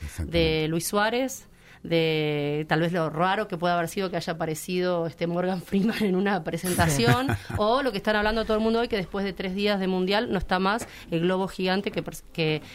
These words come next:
Speaker 2: este, era la, la Copa del Mundo. Todo esto están preguntando, ¿se pinchó y no hay un repuesto de,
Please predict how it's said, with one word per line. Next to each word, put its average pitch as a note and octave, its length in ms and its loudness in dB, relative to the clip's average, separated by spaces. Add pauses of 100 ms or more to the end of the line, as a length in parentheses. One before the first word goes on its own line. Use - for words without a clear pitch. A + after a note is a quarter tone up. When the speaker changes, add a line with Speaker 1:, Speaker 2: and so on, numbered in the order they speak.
(160)
Speaker 2:
este, E3 300 -2
era E3 120 4
la, D#3 220 0
la D3+ 160 0
Copa E3 260 0
del D#3+ 100 0
Mundo. E3 200 2
Todo D#3+ 80 2
esto F3+ 160 -2
están E3+ 320 -4
preguntando, D#3+ 400 -2
¿se D3+ 140 -4
pinchó D#3+ 420 2
y G#3+ 80 0
no F3+ 80 2
hay F#3 80 2
un F3+ 120 2
repuesto F#3 600 -2
de, D3+ 340 -10